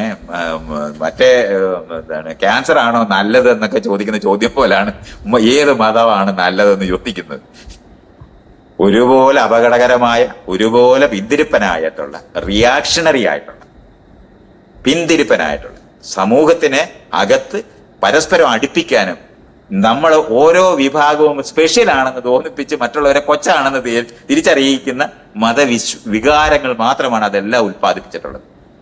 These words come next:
അതിനെ നമുക്ക് പഠിക്കുമ്പോൾ വിമർശനാത്മകമായിട്ട് മാത്രമേ നമ്മൾ പഠിക്കാവൂ.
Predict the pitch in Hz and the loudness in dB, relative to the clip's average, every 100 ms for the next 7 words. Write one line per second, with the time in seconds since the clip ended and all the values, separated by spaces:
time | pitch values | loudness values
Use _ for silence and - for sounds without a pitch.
0 | - _ _ _ - 110 127 131 123 117 | -20 _ _ _ -4 0 2 2 2 0
1 | 117 113 104 117 - 139 131 143 101 98 | 0 0 0 -2 -2 0 2 0 0 -4
2 | 101 123 135 - 160 160 165 - 160 156 | -2 0 -2 0 0 0 -2 -2 0 2
3 | 139 131 127 120 110 107 104 107 104 95 | 2 0 -2 -2 -4 -2 -4 -4 -4 -6
4 | 90 76 - | -6 -8 -12